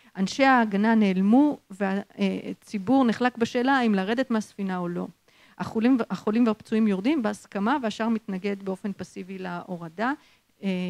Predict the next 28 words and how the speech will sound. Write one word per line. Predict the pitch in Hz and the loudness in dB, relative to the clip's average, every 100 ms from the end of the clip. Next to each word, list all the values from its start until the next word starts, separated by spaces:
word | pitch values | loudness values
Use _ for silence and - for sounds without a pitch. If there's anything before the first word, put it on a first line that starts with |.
| 180 | -6
והם | 175 190 185 | -6 -4 -4
אומרים, | 190 214 339 311 - | -2 -2 -2 -4 -6
והם | 196 196 | -6 -6
מתארים | - 220 285 | -4 -4 -2
כמה | 254 226 214 | -2 -2 -2
שהפינוי | - 190 - 202 202 | -4 -10 -6 -4 -2
נמשך, | 202 180 - 175 - - | -2 -4 -8 -12 -12 -12
אה, | 170 180 _ _ _ _ - | -10 -10 _ _ _ _ -8
אה, | 175 175 | -6 -4
שתים | 175 - - 180 | -8 -10 -12 -10
עשרה | 180 - 170 | -10 -12 -14
שעות. | - - - - _ 135 _ _ _ _ - - | -12 -14 -14 -20 _ -20 _ _ _ _ -16 -10
החלק | - 277 294 254 | -2 0 0 -4
הבא | 233 285 320 320 - _ _ - | -2 0 0 -2 -6 _ _ -14
של | - 220 | -4 -2
ה-, | 202 196 196 196 - - | -2 -2 -4 -6 -10 -8
אה, | 196 190 190 190 190 190 190 185 - - - | -6 -4 -4 -4 -6 -6 -6 -8 -12 -20 -20
החלק | - 240 269 | -6 -6 -4
השני | 226 - 202 220 285 285 - _ - | -6 -4 -2 0 0 0 -6 _ -20
של | - 208 208 | -6 -2 0
הרומן, | 185 185 180 196 208 262 370 359 - _ | 0 -2 -2 0 2 2 0 -2 -8 _
הוא, | 240 233 226 - | 0 0 -2 -4
הוא, | 220 220 214 196 | -4 -2 -2 -2
הוא, | 220 208 208 | -2 -2 -2
אני | 214 | -2
חושבת, | 214 220 247 240 240 | -4 -6 -6 -6 -4
הוא | 202 | -4
אחד, | 196 208 | -2 -4